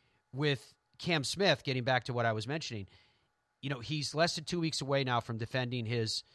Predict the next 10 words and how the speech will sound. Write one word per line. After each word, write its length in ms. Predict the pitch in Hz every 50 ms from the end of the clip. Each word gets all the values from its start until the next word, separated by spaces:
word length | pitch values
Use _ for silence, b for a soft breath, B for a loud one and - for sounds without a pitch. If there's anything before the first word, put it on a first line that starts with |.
| b b b b b b b b _ _ _ _ -
his 240 | - 139 135 120 - -
Open 380 | 135 131 120 - - 117 107
title. 400 | - 120 120 110 101 87 82 80 - _ _ _ _ _ _ _ _ _ _ _
He's 300 | - 123 135 131 117 -
playing 420 | - - 165 175 170 160 143 131
some 440 | 120 - - 131 123 123 120 120 131
really 420 | 151 165 165 165 151 135 127 117
good 360 | 107 98 135 143 139 127 113 107
golf, 480 | 131 123 113 107 92 92 92 - - - b b b b b b b _
but 300 | - 175 180 160 127 -